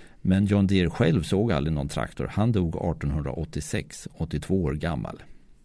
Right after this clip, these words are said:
Han var smed och lyckades göra en plog som underlättade för de nybyggare som odlade upp U S A.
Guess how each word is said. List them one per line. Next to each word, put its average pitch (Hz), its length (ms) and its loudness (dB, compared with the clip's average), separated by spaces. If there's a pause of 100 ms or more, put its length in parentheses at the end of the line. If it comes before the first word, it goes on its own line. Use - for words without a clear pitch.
(560)
Han 95 240 2
var 131 120 4
smed 98 500 4
och - 220 -2
lyckades 95 400 2
göra 90 180 4
en 95 100 4
plog 110 400 2
som 85 240 -2
underlättade 101 600 2
för 101 100 -4
de 90 140 2
nybyggare 92 580 2
som 85 180 2
odlade 80 320 0
upp 131 280 4
U 87 160 2
S - 160 -2
A. 50 220 -2